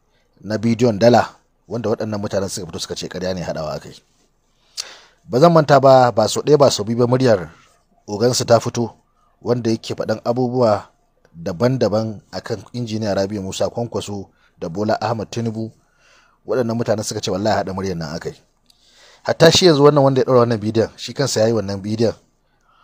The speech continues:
wanda yake nuna cewa haɗawa aka yi. Yanzu technology ne, kowa zai iya murya kowa, za a iya yi,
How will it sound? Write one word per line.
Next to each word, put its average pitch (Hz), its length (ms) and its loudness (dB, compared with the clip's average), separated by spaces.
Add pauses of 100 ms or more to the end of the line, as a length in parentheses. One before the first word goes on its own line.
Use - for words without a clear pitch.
(180)
wanda 107 220 -4
yake 107 140 -8
nuna 101 120 -6
cewa 90 260 -4
haɗawa 92 400 -4
aka 104 200 -6
yi. 92 80 -6
Yanzu 87 220 -10
technology 92 600 -8
ne, 98 160 -6
kowa 101 300 -6
zai 101 180 -10
iya 95 120 -8
murya 95 240 -8
kowa, 98 500 -4
za 101 140 -6
a - 60 -8
iya 92 160 -8
yi, 92 300 -12